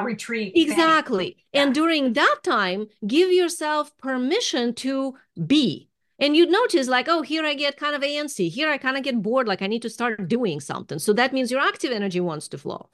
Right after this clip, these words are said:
Speaker 2: <laughs> you know? And then is that active energy goes for your mind,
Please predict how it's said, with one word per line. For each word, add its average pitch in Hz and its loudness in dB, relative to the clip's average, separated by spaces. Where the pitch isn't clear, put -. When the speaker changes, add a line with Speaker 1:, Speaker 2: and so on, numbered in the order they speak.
Speaker 2:
<laughs> 440 -2
you 214 4
know? 220 2
And 269 2
then 277 2
is 269 -2
that 277 2
active 269 0
energy 269 -4
goes 262 0
for 262 -4
your 247 -2
mind, 240 2